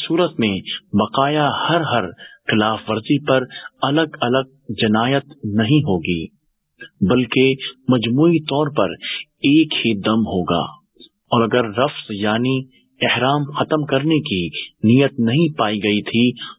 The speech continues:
تو ہر خلاف ورزی پر الگ الگ جنایت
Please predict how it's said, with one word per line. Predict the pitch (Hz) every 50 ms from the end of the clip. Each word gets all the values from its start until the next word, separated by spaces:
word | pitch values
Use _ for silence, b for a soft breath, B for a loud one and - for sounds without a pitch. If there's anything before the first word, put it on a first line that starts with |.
| _ -
تو | 123 113 120 147
ہر | 175 170 - -
خلاف | - 120 120 120 123 123 - -
ورزی | 113 123 123 151 156 151 151
پر | 143 139 139 135 139 B B B B B _
الگ | 135 131 143 160 160 151 -
الگ | 143 127 131 139 - 107 107 - -
جنایت | 110 113 120 123 139 127 95